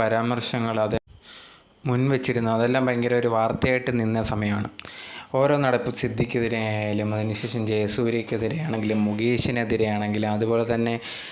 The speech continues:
എന്താ പറയുക ഇടവേള ബാബുവിനെതിരെയാണ്. ഇങ്ങനെ ഓരോരുത്തർക്കെതിരെ ഓരോ ഓരോ കേസുകൾ വന്നുകൊണ്ടിരുന്നു. അത് നമ്മുടെ കേരളത്തിലുള്ള മാധ്യമങ്ങളും എല്ലാം ഭയങ്കരമായിട്ട് ചർച്ച ചെയ്യുന്നു. അതുപോലെ തന്നെ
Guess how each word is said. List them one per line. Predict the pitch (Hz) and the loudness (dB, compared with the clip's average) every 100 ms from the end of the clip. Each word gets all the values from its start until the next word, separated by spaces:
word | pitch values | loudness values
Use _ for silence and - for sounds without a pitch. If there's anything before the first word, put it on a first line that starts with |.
| - - - | -16 -12 -4
എന്താ | 127 | 0
പറയുക | 123 120 | 2 2
ഇടവേള | 120 120 127 | 2 2 2
ബാബുവിനെതിരെയാണ്. | 127 120 117 120 117 113 113 113 117 | 2 2 2 2 2 0 0 0 0
ഇങ്ങനെ | 127 135 123 | 0 0 2
ഓരോരുത്തർക്കെതിരെ | 117 120 127 135 135 131 - 127 123 127 117 113 120 113 | 2 4 2 2 2 0 0 -2 -2 -2 0 2 2 2
ഓരോ | 113 117 123 120 | 2 4 4 4
ഓരോ | 117 120 120 | 4 2 0
കേസുകൾ | 113 107 120 123 113 | 0 0 0 0 2
വന്നുകൊണ്ടിരുന്നു. | 110 113 117 110 113 113 | 2 0 0 0 0 0
അത് | 110 120 | 0 0
നമ്മുടെ | 113 117 117 - - - - - | 0 0 0 -2 -8 -16 -14 -4
കേരളത്തിലുള്ള | 127 120 123 123 123 120 | -2 0 0 0 2 2
മാധ്യമങ്ങളും | 113 117 120 123 123 113 | 2 2 2 2 2 2
എല്ലാം | 113 123 117 | 2 2 0
ഭയങ്കരമായിട്ട് | 113 113 120 120 117 117 117 | 0 0 2 2 2 0 -2
ചർച്ച | 110 107 - | -4 -4 -2
ചെയ്യുന്നു. | 117 113 113 | 0 0 0
അതുപോലെ | 110 113 120 120 | 0 0 0 0
തന്നെ | 120 | 0